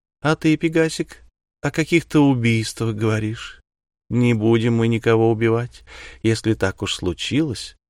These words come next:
что Вергилий изобрел мою беседку, значит, на то воля великого Зевса. Кто мы такие, чтобы спорить с великими?" Она ласково посмотрела на Пегаса. "Вы, как всегда, правы, госпожа", —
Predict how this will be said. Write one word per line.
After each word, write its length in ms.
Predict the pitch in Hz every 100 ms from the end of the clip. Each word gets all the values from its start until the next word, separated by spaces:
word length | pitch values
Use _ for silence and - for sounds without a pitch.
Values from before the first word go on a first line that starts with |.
| -
что 200 | - 95
Вергилий 520 | 95 110 107 120 113
изобрел 500 | 107 107 98 110 113
мою 260 | 101 101 113
беседку, 560 | 98 92 113 139 -
значит, 500 | 113 110 127 - -
на 180 | 120 113
то 200 | - 139
воля 320 | 123 120 147
великого 480 | 147 139 147 - 160
Зевса. 480 | 160 170 - - - _ _ _ _ _ _ _ _
Кто 200 | - 208
мы 100 | 220
такие, 360 | 220 214 190 135
чтобы 600 | - 117 117 110 104 - -
спорить 800 | - - 185 123 92 - - - -
с 140 | -
великими?" 560 | 156 120 95 80 92 - _
Она 300 | - 101 107
ласково 460 | 120 120 131 - 127
посмотрела 600 | 123 - 110 110 107 98
на 100 | 92
Пегаса. 540 | 98 78 73 - 78 _ _ _ _ _ _ _ _ _ _ _ _ _ _
"Вы, 220 | 131 151 147
как 220 | 123 -
всегда, 460 | - 92 85 135
правы, 500 | - - 101 120 110
госпожа", — 640 | 92 110 - 95 78 76